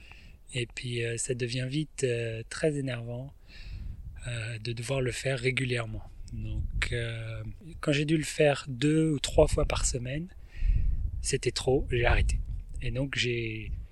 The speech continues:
j'ai jamais eu, euh, de jour sans barbe. Euh, je crois que depuis que j'ai, oui, dix-sept, dix-huit ans, je me suis vraiment complètement rasé sans rien, je crois, quatre fois.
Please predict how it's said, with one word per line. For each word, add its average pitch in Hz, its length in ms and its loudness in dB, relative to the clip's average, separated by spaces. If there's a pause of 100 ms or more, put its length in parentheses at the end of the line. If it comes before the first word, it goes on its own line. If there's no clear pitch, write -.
(160)
j'ai - 200 -4
jamais 131 360 4
eu, 143 280 4
euh, 110 120 0 (300)
de 123 100 -2
jour 123 320 0
sans 117 220 6
barbe. 123 340 -2 (580)
Euh, 113 480 -4
je 110 160 4
crois - 300 -4
que 120 300 -2 (180)
depuis 147 1000 12
que 117 580 -4 (540)
j'ai, 107 220 -4
oui, 120 180 -6
dix-sept, 120 440 0
dix-huit 120 500 -4
ans, 139 240 -4 (540)
je 127 200 0
me 123 140 -4
suis 123 240 -2
vraiment 156 400 2 (120)
complètement 160 640 2
rasé 143 500 2
sans 139 300 2
rien, 151 520 0
je 131 120 -6
crois, 131 340 -6
quatre - 400 -4
fois. - 260 -6